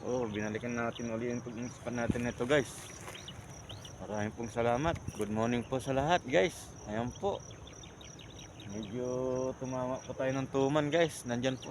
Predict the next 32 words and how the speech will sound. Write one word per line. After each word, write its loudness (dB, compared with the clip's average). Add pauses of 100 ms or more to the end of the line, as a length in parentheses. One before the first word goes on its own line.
sa -4
may -4
damo. -2 (1200)
Ayun -4
o, -6 (360)
bumawala -2
siya -4
guys. -2 (1400)
Ngayon -4
lang -4
po -6
tayo 4
nag-shoot 0
ng 2
video. 8 (2500)
Hindi -12
man -6
akalain 0
na 0
lalabas 0
po -8
itong -4
tuman -2
na -2
ito -4
guys. 2 (400)
O -6
paano 2
guys, 6
maraming 8
pong -2
salamat. 6